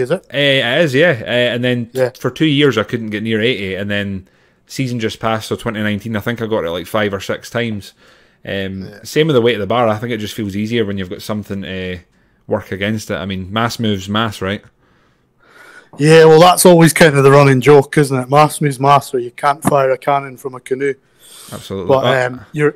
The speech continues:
Speaker 1: you're right. There's definitely a fine line with it. Like, if you're going in, in pounds, for, for me, two eighty, two ninety pounds, um,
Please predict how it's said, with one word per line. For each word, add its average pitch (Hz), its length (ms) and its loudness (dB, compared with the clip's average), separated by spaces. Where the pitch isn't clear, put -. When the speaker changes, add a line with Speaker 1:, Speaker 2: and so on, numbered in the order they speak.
Speaker 1:
you're 143 200 -2
right. 147 260 2
There's 135 160 -6
definitely 160 540 -4
a 135 60 -4
fine 135 280 -6
line 127 260 -8
with 117 180 -12
it. - 180 -14
Like, 123 340 -12
if - 160 -2
you're 143 80 4
going 160 220 6
in, 131 200 -6
in 135 160 -4
pounds, 143 720 2
for, 135 220 2
for 139 240 0
me, 147 420 -2
two 147 220 0
eighty, 147 320 4
two 147 220 -6
ninety 139 300 0
pounds, 139 720 0
um, 131 540 -2